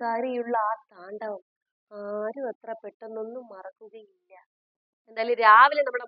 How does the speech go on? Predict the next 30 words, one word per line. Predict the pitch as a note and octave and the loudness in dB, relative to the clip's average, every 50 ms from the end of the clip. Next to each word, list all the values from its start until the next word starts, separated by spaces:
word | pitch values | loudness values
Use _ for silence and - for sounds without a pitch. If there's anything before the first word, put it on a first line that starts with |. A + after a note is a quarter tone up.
| A3 | -6
മന്ത്രി | A3 A#3 B3 B3+ A#3+ G#3+ | -6 -4 -2 -2 -2 0
അങ്ങ് | G#3+ A3 A3 G#3+ | 0 -2 -4 -4
കയറി | G3+ G3+ G#3 G#3 - - | -4 -4 -6 -6 -10 -16
തീയായതാണ്, | G#3 G3 G#3+ A#3 A3+ G#3+ G3+ F#3+ G3 F#3 F#3 - A#3 | -18 -16 -10 -6 -6 -6 -6 -8 -12 -18 _ -20 -20
പക്ഷെ | - - A#3+ G#3+ G3+ | -20 -14 -12 -6 -4
വൈകിട്ടായപ്പോ | G3+ G3+ A3 A#3 C#4 C#4 - A3 G3 G3 G3+ G#3 - G#3+ G3+ | -2 -2 -4 -4 -8 -8 -6 -4 -4 -2 -4 -6 -8 -10 -10
ആ | G3 - _ _ | -12 -12 _ _
തീ | G#3+ G#3+ G#3+ G#3+ F#3 | -20 -18 -16 -16 -16
അങ്ങ് | F3+ F#3 F#3+ G3 _ - | -16 -18 -20 _ _ -20
കേട്ടു. | F#3 F3+ - _ - - _ _ _ _ _ _ _ _ - A#3+ B3+ | -20 -20 -20 _ -20 -20 _ _ _ _ _ _ _ _ -10 -4 0
നാട്ടുകാരെല്ലാം | C4+ C4+ C#4 D4+ D#4+ D#4+ F#4+ F4 E4 D#4+ D4+ C#4+ B3 A3+ A#3 A#3 A#3 B3 B3 A#3 | 2 4 4 4 2 0 0 4 6 8 8 8 6 2 2 2 2 2 0 -4
കൂടി | A3+ G#3+ G3+ A3+ G#3 G#3+ | -6 -8 -8 -4 0 0
വെള്ളം | G3+ G#3 B3+ D#4 E4 D#4+ C#4 | 0 2 2 2 2 2 2
കോരി | A#3+ A3+ A3+ A3+ G#3+ G3 | 2 2 2 0 -2 -6
ഒഴിച്ച് | G3 G3+ - A3 F3+ | -8 -10 -8 -6 -6
ആ | G3 - - | -6 -6 -6
തീ | G#3+ G#3 G#3 G3+ | -6 -4 -2 -2
അങ്ങ് | G#3 G#3+ G#3+ - - | 0 -2 -4 -4 -6
കെടുത്തി | A#3 A3 G#3+ A#3 - - C#4 C#4 C#4+ | -8 -6 -6 -8 -8 -10 -12 -10 -8
എന്ന് | C#4+ C4+ G#3+ G3+ | -6 -4 -2 -2
പറയുന്നതാണ് | F#3+ G3 G#3 G#3 G3+ F#3+ F#3 F#3 F#3 F#3 _ _ - | -2 -2 -2 -4 -6 -8 -10 -12 -18 -20 _ _ -20
സത്യം. | E3 _ _ _ D3+ _ _ _ _ _ _ _ _ _ _ - | -20 _ _ _ -20 _ _ _ _ _ _ _ _ _ _ -16
നമ്മുടെ | G#3+ G#3+ A3 G#3 G#3+ | -12 -10 -6 -2 -2
മന്ത്രി | G#3+ A#3 A#3+ A#3+ B3+ B3+ A3+ | 0 0 0 0 0 -2 -2
വിചാരിച്ചു | F#3+ G#3 A3 G#3+ G#3 G#3 G3+ - G#3 G3+ F#3+ F#3 - _ _ _ _ - | -2 0 2 2 2 0 -2 -8 -8 -8 -8 -8 -12 _ _ _ _ -10
കാര്യങ്ങൾ | B3+ B3 B3+ C#4 D4 D4 C#4 B3 A3 G3+ F#3 G3 | -6 -2 -2 0 0 -2 -2 -2 -2 -2 -4 -4
പറയുമ്പോ | F#3+ F#3+ G#3 G#3 G3+ G3 F#3+ F#3+ - - | -6 -6 -6 -8 -10 -12 -16 -20 -20 -20
നടിക്കെതിരെ | - - - - _ - A3+ F#3+ F#3+ F#3 F#3+ F#3+ F#3 | -20 -20 -20 -20 _ -14 -14 -12 -12 -10 -12 -14 -14
ജനരോഷം | G3 F#3 F#3+ F#3+ G3+ G#3 G#3+ G#3+ - - G3+ F#3 F3 | -16 -14 -14 -12 -10 -10 -12 -12 -14 -16 -20 -20 -20
ഉയരും, | F3 F3 F#3 F#3 F#3+ F3+ | _ _ _ -20 -20 -20